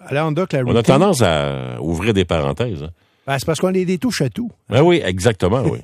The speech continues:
Speaker 1: <laughs> Oh.
Speaker 2: Hein,
Speaker 1: Puis
Speaker 2: hein.
Speaker 1: tu vois, ça va stimuler peut-être, euh, ta ligne ouverte tantôt. Peut-être que ça va
Speaker 2: On sait
Speaker 1: ouvrir
Speaker 2: jamais,
Speaker 1: des portes,
Speaker 2: oui,
Speaker 1: malgré
Speaker 2: on
Speaker 1: qu'il y a
Speaker 2: sait
Speaker 1: tellement
Speaker 2: jamais.
Speaker 1: de sujets.
Speaker 2: Oui.
Speaker 1: T'as-tu regardé le, le basketball en passant ?
Speaker 2: Euh, non.
Speaker 1: Ben, moi non plus. Ben, je suis content, puis je suis pas content.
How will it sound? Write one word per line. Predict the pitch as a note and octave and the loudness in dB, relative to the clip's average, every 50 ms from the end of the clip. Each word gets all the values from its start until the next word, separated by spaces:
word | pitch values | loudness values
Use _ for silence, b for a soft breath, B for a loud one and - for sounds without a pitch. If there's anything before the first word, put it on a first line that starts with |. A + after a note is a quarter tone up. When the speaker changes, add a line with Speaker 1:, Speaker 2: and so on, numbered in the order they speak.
| - - | -14 -20
Speaker 1:
<laughs> | _ - | _ -10
Oh. | A2+ B2 B2 A#2 G#2 G2+ G2+ G2 F#2+ F#2+ F#2+ F#2+ F2+ F2 C2+ | -8 -6 -6 -6 -8 -10 -10 -12 -14 -14 -14 -16 -14 -12 -8
Speaker 2:
Hein, | D2 E2 D#2+ - _ _ - | -8 -8 -8 -10 _ _ -10
Speaker 1:
Puis | - - | -10 -8
Speaker 2:
hein. | - | -6
Speaker 1:
tu | - F#3 | -4 -4
vois, | B3+ - | -4 -2
ça | G#3 E3+ | -4 -4
va | C#3+ D#3 D3+ | -2 -4 -4
stimuler | - - - D#3+ D3+ D#3+ A3+ C4 | -4 -6 -6 -4 -4 -4 -4 -6
peut-être, | - - F3+ F#3+ F#3+ - - - | -2 -2 -2 -2 -2 -6 -6 -6
euh, | B2+ B2+ B2 A2+ | -4 -4 -4 -4
ta | - C3+ | -4 -4
ligne | C#3 D3 D#3+ D#3 D3 | -2 -2 -2 -2 -2
ouverte | D3 F3+ A3+ - - | -4 -4 -6 -6 -6
tantôt. | E3+ D#3+ D#3+ - A#3+ D#4+ D#4 - | -6 -6 -6 -6 -8 -10 -10 -10
Peut-être | - - F#3+ G#3+ - | -8 -8 -8 -8 -8
que | - C#3+ B2+ | -8 -8 -8
ça | A#2+ - C3 B2 | -6 -6 -6 -6
va | A#2+ C3 C3 B2+ B2 A#2+ A#2 A2+ A2 | -4 -6 -6 -6 -6 -6 -6 -6 -6
Speaker 2:
On | A2+ | -6
sait | A#2 | -4
Speaker 1:
ouvrir | A#2 - | -4 -2
Speaker 2:
jamais, | C3+ C#3+ - B2+ - | -2 -2 -2 -2 -2
Speaker 1:
des | |
portes, | - G3 - | -2 -2 -2
Speaker 2:
oui, | D#3 D#3+ | 0 -2
Speaker 1:
malgré | D3 C#3+ E3 G3+ | -2 -2 -2 -4
Speaker 2:
on | - | -4
Speaker 1:
qu'il | D#3 C#3 | -4 -2
y | |
a | C3 | -2
Speaker 2:
sait | C#3+ | -2
Speaker 1:
tellement | C#3 C3+ C#3+ | -2 -2 -4
Speaker 2:
jamais. | C#3 - | -6 -8
Speaker 1:
de | - | -10
sujets. | - G#2+ G2 G2 B2 - _ - - | -12 -12 -12 -12 -12 -14 _ -18 -18
Speaker 2:
Oui. | A1 G#1+ G#1+ A#1 B1+ - _ _ b b b b - | -16 -14 -12 -12 -14 -16 _ _ b b b b -10
Speaker 1:
T'as-tu | A#2+ - - | -6 -4 -4
regardé | C#3+ B2+ C#3 B2 A#2+ C#3 C#3 | -4 -4 -4 -4 -4 -4 -2
le, | C3 B2+ A#2+ A#2 A#2 A2 G#2 G#2 G2+ F#2+ F2+ _ _ - | -2 -2 -4 -4 -4 -4 -6 -6 -6 -8 -10 _ _ -6
le | B2 | -4
basketball | A#2 C3 B2+ - - C#3+ B2 B2+ C#3 D#3 D#3+ C#3+ | -4 -4 -4 -4 -4 -4 -4 -4 -6 -4 -4 -6
en | B2+ | -6
passant ? | - A#2 A#2+ A2+ - - F#3+ - | -6 -6 -6 -6 -6 -8 -6 -2
Speaker 2:
Euh, | F2+ F2+ F2+ E2+ | 0 2 2 2
non. | D#2+ D2 - - _ _ _ - | 0 -2 -4 -6 _ _ _ -10
Speaker 1:
Ben, | A#2+ B2 | -8 -6
moi | C3 C#3 | -4 -4
non | C3+ B2+ A2+ G2+ | -4 -4 -6 -8
plus. | F2+ - A2+ - b b b b b b b | -10 -12 -16 -16 b b b b b b b
Ben, | D3 | -2
je | D3 | -2
suis | - - | 0 0
content, | F3 F3 D3+ A#2+ G#3 B3 C#4 C4+ A3+ | 0 0 0 2 0 0 0 -2 -4
puis | - _ _ _ _ _ _ _ _ - | -8 _ _ _ _ _ _ _ _ -14
je | B2 - | -10 -4
suis | |
pas | - E3 D3+ | -2 -2 0
content. | - E3 C#3+ A#2+ - G#2 | 0 -2 -2 -2 -6 -8